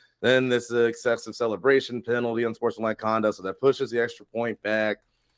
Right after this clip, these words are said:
They get the, they, they miss the extra point. We go to overtime. We get the interception. They miss a field goal in overtime. We go down, win the game.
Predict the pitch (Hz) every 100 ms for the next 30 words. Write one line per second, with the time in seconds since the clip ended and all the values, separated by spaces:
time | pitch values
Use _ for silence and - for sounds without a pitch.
0 | _ - 104 82 139 - _ 143 139 135
1 | 107 113 110 113 123 160 151 151 - -
2 | 123 131 127 131 127 120 120 123 123 117
3 | 131 131 127 120 - 127 117 - 120 113
4 | - _ 104 113 131 101 165 170 160 151
5 | 143 139 135 135 131 127 120 117 110 107
6 | 107 98 104 101